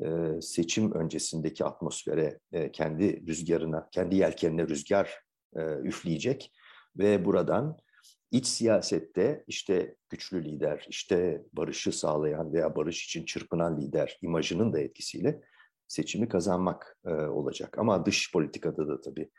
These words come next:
bunun getirileri, e, var diye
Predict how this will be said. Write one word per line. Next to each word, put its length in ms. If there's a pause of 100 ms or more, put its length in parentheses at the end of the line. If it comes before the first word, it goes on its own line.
(300)
bunun 240
getirileri, 720 (280)
e, 340 (320)
var 280
diye 360